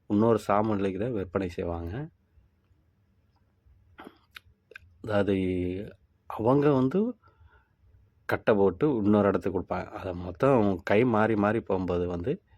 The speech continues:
ஆ, விலை வந்து குறைவா வந்து விற்பனை செய்திருக்காங்க. அதுபோக ரகம்,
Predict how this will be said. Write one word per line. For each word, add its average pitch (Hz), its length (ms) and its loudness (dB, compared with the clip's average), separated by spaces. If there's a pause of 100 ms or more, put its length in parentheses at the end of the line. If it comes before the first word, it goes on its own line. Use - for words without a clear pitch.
(1040)
ஆ, 98 140 -10
விலை 95 300 0
வந்து 87 580 -4
குறைவா 92 340 2
வந்து 85 580 -2
விற்பனை 87 420 -4
செய்திருக்காங்க. 92 580 -8
அதுபோக 95 500 0
ரகம், 117 480 0